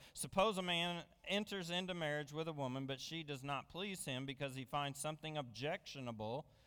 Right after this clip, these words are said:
about her. So he writes her a certificate of divorce, puts it in her hand, and sends her out of the house." Basically just declares it.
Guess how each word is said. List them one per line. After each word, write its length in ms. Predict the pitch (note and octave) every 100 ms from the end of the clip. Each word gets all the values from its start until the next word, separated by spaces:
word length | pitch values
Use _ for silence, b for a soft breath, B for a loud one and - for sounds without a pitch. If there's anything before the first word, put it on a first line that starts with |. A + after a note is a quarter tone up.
| B
about 420 | C3 C3 E3+ D#3 C#3
her. 340 | C3 B2+ E3+ - _ - _ _ _ _ _ _ -
So 280 | - E3 G3
he 140 | F#3
writes 360 | F3+ F3+ F#3 -
her 160 | F#3
a 40 | G3
certificate 720 | - A3+ G#4+ G#4+ E4+ E3 E3
of 140 | D#3+
divorce, 640 | F#3 F3 C#3 F#2 - - - _ _ _ _ _ _ _ _ _ _ -
puts 220 | D#3 -
it 80 | C#3+
in 100 | D3
her 100 | C#3+
hand, 360 | D#3+ F#3+ G3+ F3
and 160 | D3
sends 380 | - D#3+ D#3 B2+
her 160 | B2+ B2+
out 200 | B2+ C3
of 80 |
the 120 | B2+ B2+
house." 560 | B2+ G2 F2 - - - _ _ _ _ _ _ _ _ _ _ _ - G2
Basically 640 | C#3 F3 F3 D#3 D3+ E3 D#3+
just 360 | D3 D#3 C3 - _ -
declares 640 | D3+ F3+ G3 G#3+ E3+ A#2
it. 180 | G2+